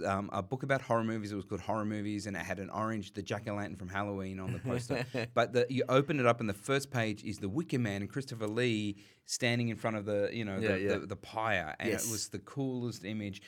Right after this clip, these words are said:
Speaker 1: And that's also where there'd be a lot of stuff about Hammer horror, 'cause it was made in the, uh, early eighties, this book, or eighties
Speaker 2: Yep.
Speaker 1: or something. So there'd be Ingrid Pitt all through it and vampire lovers
Speaker 2: I mean, I
Speaker 1: and
Speaker 2: love Hammer horror so much. It's
Speaker 1: Yeah.
Speaker 2: one of my favorite traditions is
Speaker 3: I mean,
Speaker 2: Hammer
Speaker 3: it'll come
Speaker 2: horror.
Speaker 3: up today in our talk,
Speaker 2: Yeah,
Speaker 3: right?
Speaker 2: yeah,
Speaker 3: Like,
Speaker 2: yeah.
Speaker 1: Yeah,
Speaker 3: um,
Speaker 1: yeah.
Speaker 3: the
Speaker 2: Hammer
Speaker 3: book,
Speaker 2: horror is just great.
Speaker 3: the book that sent me down a rabbit hole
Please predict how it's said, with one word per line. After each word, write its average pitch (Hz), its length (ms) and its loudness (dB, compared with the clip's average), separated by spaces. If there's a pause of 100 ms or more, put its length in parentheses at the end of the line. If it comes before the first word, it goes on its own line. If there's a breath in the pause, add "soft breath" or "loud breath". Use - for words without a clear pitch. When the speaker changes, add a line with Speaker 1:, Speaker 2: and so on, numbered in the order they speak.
(140 loud breath)
Speaker 1:
And 123 100 2
that's 156 160 4
also 175 280 6
where 110 320 4 (300 soft breath)
there'd 120 140 0
be 117 60 2
a 104 60 2
lot 104 140 0
of 101 100 -2
stuff 101 260 -4
about 95 200 0
Hammer 95 260 -2
horror, 123 260 0
'cause 120 180 -6
it 123 60 -4
was 113 120 -8
made 120 320 0
in 98 160 -2
the, 95 80 -4
uh, - 400 -16 (100)
early 123 320 -4
eighties, 127 260 -6
this 123 120 -8
book, 123 280 -4
or 98 200 -2
eighties 113 260 -2
Speaker 2:
Yep. 92 100 -2
Speaker 1:
or - 40 -8
something. 113 220 -6 (200 loud breath)
So - 140 -4
there'd 107 120 -2
be 101 160 -2
Ingrid 101 300 -4
Pitt - 260 -6
all 101 160 -4
through 98 340 -2
it 95 100 -2
and 95 400 -8 (460 soft breath)
vampire 98 440 2
lovers 95 260 0
Speaker 2:
I - 20 0
mean, 143 100 -2
I 135 140 4
Speaker 1:
and 147 160 4
Speaker 2:
love 135 240 6
Hammer 131 280 -2
horror 113 320 0
so 120 220 -2
much. 101 180 0
It's 85 100 2
Speaker 1:
Yeah. 78 80 0
Speaker 2:
one 220 100 4
of 208 60 4
my 196 80 8
favorite 139 340 2
traditions 113 460 -6
is - 80 -4
Speaker 3:
I 185 40 6
mean, 208 40 8
Speaker 2:
Hammer 233 40 12
Speaker 3:
it'll 226 120 12
come 269 180 4
Speaker 2:
horror. 220 100 6
Speaker 3:
up - 60 -6
today 123 220 8
in 104 80 4
our 90 80 2
talk, 143 320 6
Speaker 2:
Yeah, - 100 8
Speaker 3:
right? 147 100 10
Speaker 2:
yeah, 120 80 6
Speaker 3:
Like, 127 140 2
Speaker 2:
yeah. 104 200 4
Speaker 1:
Yeah, 165 100 8
Speaker 3:
um, 165 80 8
Speaker 1:
yeah. - 100 0
Speaker 3:
the 151 100 8
Speaker 2:
Hammer 160 140 10
Speaker 3:
book, 233 100 12
Speaker 2:
horror 110 180 2
is 95 120 -4
just - 300 -14
great. 80 380 -8
Speaker 3:
the 147 80 4
book 185 240 6
that 170 140 2
sent - 220 2
me 135 100 0
down 120 240 2
a 107 80 2
rabbit 110 320 4
hole 90 380 -2